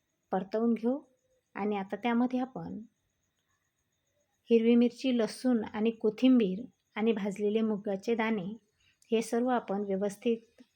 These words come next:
बारीक करून घेतलेलं त्यामध्ये ॲड केलेलं आहे आणि व्यवस्थित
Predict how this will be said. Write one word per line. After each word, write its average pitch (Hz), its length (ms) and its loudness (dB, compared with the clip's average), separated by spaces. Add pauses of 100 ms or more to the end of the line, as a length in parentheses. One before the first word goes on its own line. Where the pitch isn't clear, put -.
बारीक 196 280 0
करून 208 300 0
घेतलेलं 196 560 0 (600)
त्यामध्ये 202 560 0
ॲड 185 300 -6
केलेलं 208 300 -2
आहे 240 300 -4 (180)
आणि 196 220 -2
व्यवस्थित 214 540 -2